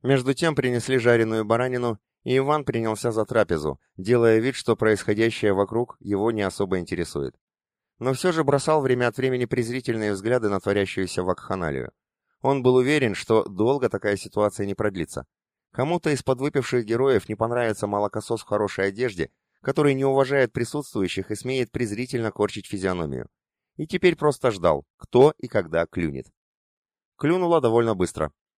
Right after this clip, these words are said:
Бородатый громила встал из-за стола и в развалочку направился к одиноко сидевшему Ивану, который лишь мельком удостоил его внимания и продолжил есть. Незваный гость плюхнулся за стол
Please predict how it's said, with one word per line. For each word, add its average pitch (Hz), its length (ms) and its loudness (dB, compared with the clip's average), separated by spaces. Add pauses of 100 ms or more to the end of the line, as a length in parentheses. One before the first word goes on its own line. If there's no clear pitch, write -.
(140)
Бородатый 113 560 4
громила 113 480 0
встал 104 340 2
из-за 92 200 -2
стола 120 420 0 (320)
и 160 100 -4
в 170 80 0
развалочку 156 520 2
направился 131 580 0
к - 80 -12
одиноко 110 420 -4
сидевшему 104 580 -4
Ивану, 98 400 -2 (200)
который 117 400 2
лишь 117 200 0
мельком 110 440 -4
удостоил 95 480 0
его 90 240 0
внимания 131 640 -6 (100)
и 190 80 -6
продолжил 98 500 0
есть. 78 280 -4 (720)
Незваный 110 580 0
гость 135 360 -2
плюхнулся 113 500 -2
за 92 140 -2
стол 139 360 -2